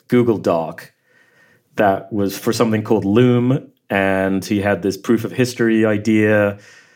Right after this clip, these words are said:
Um, so that's how, that's where we were, right? Just to, like, kinda set the landscape. But thankfully, he didn't take the job, and he went and built Solana, which is, um, w-, which I think was a net positive for, for everyone. Um,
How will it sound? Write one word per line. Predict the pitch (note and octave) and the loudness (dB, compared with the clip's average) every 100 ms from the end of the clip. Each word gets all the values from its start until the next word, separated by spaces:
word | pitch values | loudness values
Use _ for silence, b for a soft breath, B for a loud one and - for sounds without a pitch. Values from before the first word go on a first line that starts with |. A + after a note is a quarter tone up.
| b b b b b - | b b b b b -2
Um, | G2+ F#2+ F#2+ F#2 F#2 F#2 - | 0 2 2 0 -2 -4 -2
so | C#3+ | 2
that's | E3+ | 2
how, | F3+ | 2
that's | D3 E3 | 2 2
where | D3 D3 | 4 4
we | A#2+ | 4
were, | G#2+ G2+ D#2+ F2+ | 4 4 2 0
right? | G2 G#2 | 0 2
Just | G#2+ | 2
to, | A#2 | 2
like, | G2 G2+ | 2 0
kinda | A2+ | -2
set | G2+ C3 A#2+ - | 0 0 0 0
the | |
landscape. | G2 G2+ G#2 G#2+ - F#2 F2+ | 0 2 0 -2 0 0 0
But | G#2+ - | -4 -2
thankfully, | B2 B2 A2+ | -2 0 -2
he | A2 | 0
didn't | G#2 F#2+ - | -2 -4 -6
take | A2 G2 | -4 -4
the | F#2 | -2
job, | G2 F#2 F2+ | 0 0 0
and | F2+ | -2
he | F#2 | -2
went | F#2 F2+ - | -4 -6 -10
and | G#2 | -6
built | F2+ F2+ | -4 -4
Solana, | - F#2 F2+ F2 F2 | -6 -6 -2 -2 -4
which | F2 | -6
is, | F#2 F2 _ _ - | -8 -12 _ _ -10
um, | F#2 E2+ E2+ E2+ F2 - _ _ _ _ _ _ - | -6 -4 -4 -6 -10 -16 _ _ _ _ _ _ -10
w-, | G2+ | -8
which | - G2 | -8 -8
I | G2+ | -6
think | G2 | -6
was | F#2+ | -4
a | F#2 | -4
net | F#2 - | -4 -6
positive | - F#2 F2 F2+ E2+ | -4 -4 -2 -4 -4
for, | F2+ F2+ | -6 -6
for | F#2 F2+ | -4 -2
everyone. | F2 E2+ E2+ E2 B B B B B - | -2 -2 -4 -10 B B B B B -2
Um, | A2 G#2 G2+ G2 F#2+ G2 | 0 2 0 0 -2 -6